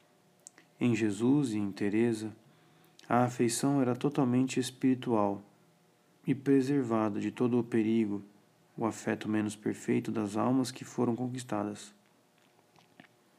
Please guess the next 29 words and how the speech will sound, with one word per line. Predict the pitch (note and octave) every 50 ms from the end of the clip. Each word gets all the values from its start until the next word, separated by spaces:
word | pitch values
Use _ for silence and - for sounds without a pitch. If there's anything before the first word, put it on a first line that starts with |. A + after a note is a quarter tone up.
| _ - - - - - _ - _ _ _ _ _ _ _ _ _ _ - _ _ - - -
Não | - C3 C3+
se | C3 - D3+
dá | C3 B2 B2
o | A#2+
mesmo | A2+ A2 A2+ A2+ A#2 A2 G2+ A2 G2+
quando | G#2 - B2 A2+ A2 A2 A2
dois | G2+ A2+ A#2 A2+ G#2
amigos | G#2+ G#2 G#2 A2 A2 G2+ G#2+ G#2 G2 - - - - - - - - _ -
não | A#2 A#2+ A#2+ A#2
trazem | A2+ - A#2 A2+ A2 A2 G#2+ F#2+ G#2 G#2 G2+
para | G2+ - G#2 G2+ G2+
seu | - - B2+ A#2+
relacionamento | A#2 A2+ G#2+ G#2 - - G#2+ G#2 G2+ G2+ A2 A#2 A#2+ A2+ - A2+
senão | A2 - - A#2+ A#2 A#2+ B2+ B2+
um | B2 A#2
amor | A2+ A2+ A#2 A#2+ A#2+
imperfeito. | B2+ A#2+ B2 C3+ C3 B2 B2 - A#2+ A2 A2 G#2+ - - - _ _ _ - - - - - - - - - - - - - - - - - - - _ _ _ _
Como | - C#3+ C#3+ D3 D3
não | D3 D3 C#3+
temer, | C#3 - C3 A#2+ A#2+ A#2+ A#2+ A2+
então, | A2 G#2 G#2 - B2 B2+ B2 B2
uma | B2 B2 A#2+ A#2
ruptura | A#2 A#2 B2 A#2 A#2+ - - - C3+ D3+ D#3 C#3
do | A#2 A#2+
equilíbrio | A#2 A2+ - A2 G#2+ A2 A2 G#2 G2+ G#2+ G#2+ A2
entre | A2 A2+ G#2+ - A#2
os | A2+ G#2
dois | G2 A2+ A#2 A2+ G2+
elementos, | G#2 G#2 G#2 G2+ G2+ G2+ G2 F#2+ - - - -